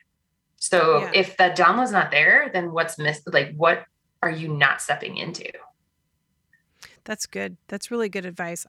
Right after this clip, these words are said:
Speaker 2: When I was, I, I think that I can, I can apply that in my own life, even just thinking about,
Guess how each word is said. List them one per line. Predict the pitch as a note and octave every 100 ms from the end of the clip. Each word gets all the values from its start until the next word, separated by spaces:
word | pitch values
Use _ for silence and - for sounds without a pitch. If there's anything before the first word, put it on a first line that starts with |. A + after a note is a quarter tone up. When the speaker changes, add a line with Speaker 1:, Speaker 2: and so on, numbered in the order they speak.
| -
Speaker 2:
When | G#3+ G#3
I | G#3
was, | A#3+ A3+ -
I, | G3+ G#3 F#3+
I | G#3+
think | C4 A3+ F#3+
that | G3
I | F#3
can, | - F#3 E3+ -
I | F#3 G#3
can | G3+
apply | F3+ F#3+ F3+
that | F3 - -
in | G3+
my | F#3 F3
own | G3 A3+
life, | E3 E3+
even | G3+ F#3+ F3+
just | F3+
thinking | F#3+ F#3 G3+
about, | F#3 F3+ E3+ -